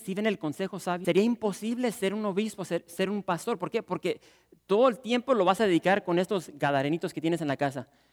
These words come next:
Y estas mujeres que te están volviendo loco, que te están comprando por, vemos este patrón tan hermoso de parte de Dios, ¿sí o qué? Varón, tienes una esposa, tienes tus hijos, haz, ese es tu ministerio, ese es tu Jerusalén, hazlo de una manera eficaz. Y así es como lo tienes que hacer,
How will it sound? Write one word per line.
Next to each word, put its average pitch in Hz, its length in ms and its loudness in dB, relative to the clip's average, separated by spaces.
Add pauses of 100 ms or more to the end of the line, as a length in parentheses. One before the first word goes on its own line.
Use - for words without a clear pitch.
(400)
Y 151 140 2
estas 180 320 4
mujeres 170 400 0
que 160 80 -8
te 143 60 -10
están 175 200 -2
volviendo 180 340 0
loco, 170 260 0
que 147 100 -2
te - 180 -14
están 175 220 -2
comprando 175 480 0
por, 139 200 -2
vemos 190 260 -2
este 196 160 -6
patrón 151 280 -4
tan 170 160 -2
hermoso 175 360 -4
de 151 80 -4
parte 156 260 -4
de 147 60 -2
Dios, 120 160 -6
¿sí 139 80 -10
o 135 40 -10
qué? 175 180 -8
Varón, 127 240 -6
tienes 156 220 -6
una 175 120 -4
esposa, 156 380 -10
tienes 147 260 -8
tus 135 160 -14
hijos, 160 340 -12 (220)
haz, 123 160 -6
ese 131 140 -16
es - 60 -18
tu 139 80 -12
ministerio, 120 520 -10 (100)
ese 135 220 -12
es - 100 -18
tu 135 80 -14
Jerusalén, 123 640 -10 (400)
hazlo 135 280 -6
de 135 60 -6
una 139 100 -6
manera 127 440 -6 (200)
eficaz. - 600 -16 (680)
Y 117 60 -6
así 127 140 -8
es - 80 -18
como 147 160 -4
lo 120 80 -4
tienes 131 240 -6
que 139 80 -4
hacer, 165 320 -4